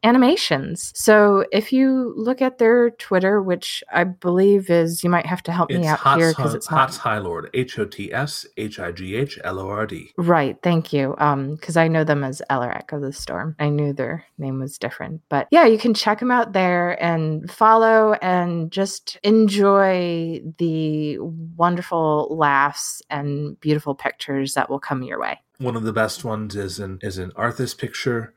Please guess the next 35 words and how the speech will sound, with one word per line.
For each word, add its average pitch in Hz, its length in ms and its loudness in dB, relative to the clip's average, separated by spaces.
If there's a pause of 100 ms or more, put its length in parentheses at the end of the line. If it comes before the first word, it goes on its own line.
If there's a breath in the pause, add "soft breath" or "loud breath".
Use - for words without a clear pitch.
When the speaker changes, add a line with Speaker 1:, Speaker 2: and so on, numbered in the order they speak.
Speaker 2:
It - 80 -18
just 92 260 -8
says, 98 360 -4
"The 101 100 -14
cold 117 400 -6
never 104 220 -4
bothered 101 400 -2
me 101 160 -10
anyway," 104 400 -4
so 92 260 -6
it's - 280 -12 (380 loud breath)
Arthas 98 440 -4
as 87 100 -8 (100)
Anna 104 300 -4
from 104 240 -10
Frozen, 104 720 -4
<laughs> - 1500 -14
which 117 220 -6
is 120 180 -2
Speaker 1:
Yeah, 180 380 4
it's 185 260 -2
Speaker 2:
too 180 100 -2
much 175 280 -8
fun. 131 360 -8
Speaker 1:
it's 202 220 -2
very 208 500 4
clever. 143 580 -4 (120)
Speaker 2:
So, 185 460 0
well, 196 200 2
that's 180 340 -4
it 175 220 -2
for 147 460 -2
our 127 140 -2
first - 500 -2
episode 104 680 -4